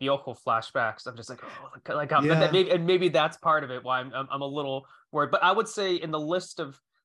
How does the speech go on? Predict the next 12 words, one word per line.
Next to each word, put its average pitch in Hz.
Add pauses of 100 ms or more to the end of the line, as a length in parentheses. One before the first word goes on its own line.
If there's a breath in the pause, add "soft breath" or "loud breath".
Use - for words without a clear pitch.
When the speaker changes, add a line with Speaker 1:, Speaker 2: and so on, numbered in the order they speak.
Speaker 1:
the 143
list 175
of -
pros 135 (400)
really, 202
really 170
strongly 143
outweighs 123 (220)
that, 120 (100)
that 123
con 117
there, 98